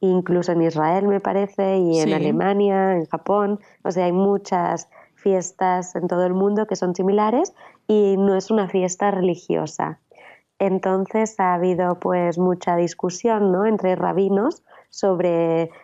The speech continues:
Speaker 1: si es apropiado o no que los judíos americanos celebren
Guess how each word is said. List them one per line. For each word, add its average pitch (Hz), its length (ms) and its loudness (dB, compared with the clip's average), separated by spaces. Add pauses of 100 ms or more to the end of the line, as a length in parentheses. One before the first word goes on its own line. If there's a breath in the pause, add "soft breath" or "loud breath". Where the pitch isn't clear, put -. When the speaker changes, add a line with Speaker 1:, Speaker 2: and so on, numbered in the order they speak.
Speaker 1:
si - 160 -2
es 175 120 -2
apropiado 190 760 0
o 190 40 0
no 202 340 0
que 196 180 -2
los 180 260 0
judíos 180 580 -2
americanos 196 720 -2
celebren 196 680 0